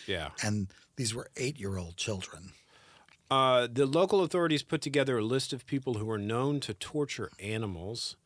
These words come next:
Speaker 1: Uh, the police do end up revisiting the fast food restaurant bathroom incident from earlier. Um, allegedly, blood samples are taken from the walls of the bathroom.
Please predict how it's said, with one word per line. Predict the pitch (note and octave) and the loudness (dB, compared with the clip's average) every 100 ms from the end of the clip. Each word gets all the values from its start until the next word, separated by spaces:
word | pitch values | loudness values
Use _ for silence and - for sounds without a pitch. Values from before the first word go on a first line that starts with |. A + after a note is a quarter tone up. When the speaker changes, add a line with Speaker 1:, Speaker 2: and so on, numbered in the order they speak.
| _ - - _ _ A#2+ | _ -20 -20 _ _ 0
Speaker 1:
Uh, | A#2 | 0
the | A2+ | 0
police | G#2 B2+ D3 D#3 | 0 4 4 4
do | - D#3 | 2 4
end | D3+ C#3+ | 6 6
up | C3 C3+ | 4 2
revisiting | B2 B2 A#2 A#2+ A#2 | 0 0 0 0 0
the | G#2 | 0
fast | - B2 B2 - | 4 4 4 0
food | C3+ G#2+ | -2 0
restaurant | A2 A2 B2+ A2+ G#2 | 2 2 0 -2 2
bathroom | G#2+ G#2 - G#2+ | 2 2 -2 -4
incident | G#2+ G2+ A2 G2 | -4 -4 -4 -6
from | - G2+ | -8 -10
earlier. | C3 C3 C3 B2+ B2+ B2 A#2 - - - - _ | -4 0 2 2 2 0 -2 -14 -20 -20 -20 _
Um, | A2+ A2+ A2 G#2+ G#2 - - | 2 4 4 2 -2 -8 -2
allegedly, | B2 A#2+ B2+ B2+ C3 B2 | 0 4 2 2 0 0
blood | G#2+ A#2+ A#2+ A#2+ | 0 2 2 4
samples | C3+ B2+ C3 A#2+ A2+ | 2 2 2 0 -2
are | |
taken | G2 B2+ A#2+ B2 A2 | -2 -2 0 0 -2
from | - A2+ | -2 0
the | A2 | 0
walls | G2 G2+ G#2+ G#2+ C3 E3+ E3 - - | 0 2 2 2 0 -2 -4 -6 -4
of | B2+ A#2+ | -4 -2
the | C3 | 0
bathroom. | C3+ C#3+ - E3 F3 F#3+ | 2 0 -2 -4 -2 -4